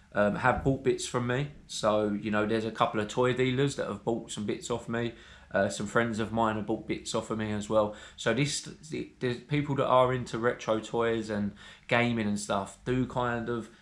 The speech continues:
a lot of them do like the old brands, 'cause a lot of us grew up in the eighties and nineties. So, you know, when we're talking about stuff like, you know, Di-, Diadora and, um, and Fila and Nike and,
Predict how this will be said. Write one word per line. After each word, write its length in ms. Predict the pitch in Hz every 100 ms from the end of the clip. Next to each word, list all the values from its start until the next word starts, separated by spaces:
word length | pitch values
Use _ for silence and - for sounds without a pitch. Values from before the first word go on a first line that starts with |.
| -
a 60 | 113
lot 120 | 135
of 80 | 123
them 140 | 117
do 320 | 120 127 123
like 400 | 110 117 117 -
the 100 | 117
old 180 | 117 110
brands, 280 | 123 127 123
'cause 180 | 131 123
a 40 |
lot 120 | 139
of 100 | 113
us 140 | 117 113
grew 260 | - 117
up 200 | 123 123
in 80 | 123
the 100 | 110
eighties 360 | 104 104 101 95
and 100 | 92
nineties. 480 | 98 87 80 -
So, 320 | - 104 101 104 - - - -
you 140 | 110
know, 140 | 113 107
when 160 | 113
we're 80 | 113
talking 340 | 110 131 123 110
about 440 | 95 101 - - -
stuff 380 | - - 110 -
like, 360 | 104 95 90 -
you 120 | 107
know, 140 | 101 104
Di-, 300 | 127 113 90
Diadora 1040 | - 120 104 110 104 101 98 101 101 98
and, 180 | 92 90 - - - 110 107
um, 380 | 107 98 98 98
and 180 | 101 101
Fila 680 | - 117 110 104 101 101
and 200 | 95 95
Nike 520 | 104 110 104 104 - 98
and, 260 | 95 98